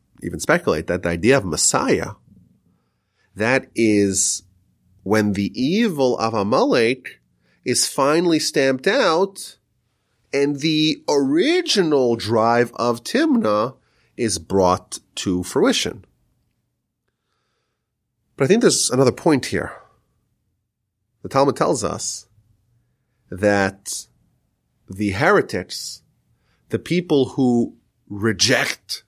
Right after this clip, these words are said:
the divinity, the veracity of the Torah. There was one verse that they would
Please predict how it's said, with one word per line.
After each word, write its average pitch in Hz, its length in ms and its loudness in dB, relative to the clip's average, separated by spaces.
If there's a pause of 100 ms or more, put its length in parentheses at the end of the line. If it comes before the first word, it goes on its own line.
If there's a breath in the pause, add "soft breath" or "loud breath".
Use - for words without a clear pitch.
the 101 120 -14
divinity, 120 600 0
the 87 120 -8
veracity 113 360 -2
of - 40 -18
the - 60 -20
Torah. 262 460 0 (560 soft breath)
There 135 120 4
was 123 180 2
one 151 480 0
verse 190 460 -2
that 123 220 -4
they 131 80 2
would 120 160 -2